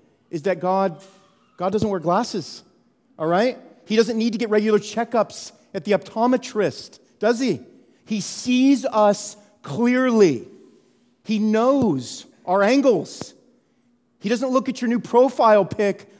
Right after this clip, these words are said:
on Facebook and go, "Dang, man, I didn't realize they'd been working out and lost all that weight." That's just not something that occurs to God when he looks at us and looks deeply in us.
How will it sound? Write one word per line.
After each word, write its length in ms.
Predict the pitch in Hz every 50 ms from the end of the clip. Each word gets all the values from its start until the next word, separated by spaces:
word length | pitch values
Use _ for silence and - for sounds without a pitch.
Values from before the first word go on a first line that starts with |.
| -
on 140 | 196 190 185
Facebook 520 | - - 233 233 262 247 - - 233 - 220
and 80 | 196
go, 100 | 190 202
"Dang, 500 | 170 135 190 190 233 285 262 175 127 - - - - _ _ _ -
man, 140 | 165 180 180
I 80 | 175 196
didn't 160 | 233 240 226
realize 340 | 214 233 247 247 233 220 180
they'd 120 | 214 208
been 140 | 175 190 185
working 240 | 185 214 - 220 208
out 80 | 220
and 80 | 208 202
lost 220 | 196 202 196 -
all 100 | 226 214
that 180 | 208 214 214 190
weight." 460 | 180 208 254 294 269 160 - - - - - _ _ _ _ _ _ _ _ -
That's 180 | 247 240 -
just 100 | 254 220
not 160 | 262 254 247
something 280 | - 269 254 214 262 226
that 100 | 233 220
occurs 540 | 202 214 - - - 247 240 247 226 - -
to 120 | - 220
God 460 | 185 165 214 226 247 240 226 196 156 - - - -
when 120 | 202 185
he 120 | 165 214
looks 300 | 190 190 214 226 226 -
at 220 | - 196 196 202 208
us 140 | 196 - 208
and 140 | 196 190
looks 180 | 196 214 214 -
deeply 520 | 160 147 190 208 202 - 208 202 196 185
in 400 | 185 - - 196 202 214 220 220 202 -
us. 560 | 165 156 127 107 101 107 - - - - -